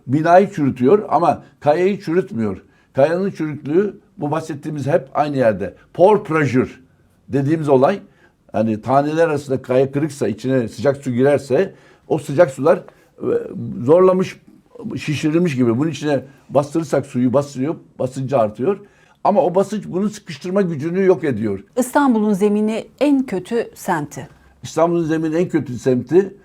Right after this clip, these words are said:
Speaker 1: baktığımız zaman şeyden, e, iki formasyon var. Miyosen yaşlı. Hatta bir fosil de bulmuşlardı. Onun altta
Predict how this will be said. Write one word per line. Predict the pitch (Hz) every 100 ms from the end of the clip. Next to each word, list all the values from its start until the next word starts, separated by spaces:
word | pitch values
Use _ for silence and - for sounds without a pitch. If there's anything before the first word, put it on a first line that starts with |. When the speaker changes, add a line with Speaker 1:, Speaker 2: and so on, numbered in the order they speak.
| _ _ -
Speaker 1:
baktığımız | 143 147 160 170
zaman | 143 135 165 113 -
şeyden, | 143 139 139 175 - - 104
e, | 107 104 - _ _
iki | 143 135 190
formasyon | 151 143 139 147 135
var. | 110
Miyosen | 95 120 135 135
yaşlı. | 113 104 95 120 147 135 - _
Hatta | 110 - 127 113
bir |
fosil | 120 117 - 117
de | 104
bulmuşlardı. | 101 95 - 95 92 139 180 - - - _
Onun | 139 151
altta | 147 147 160 185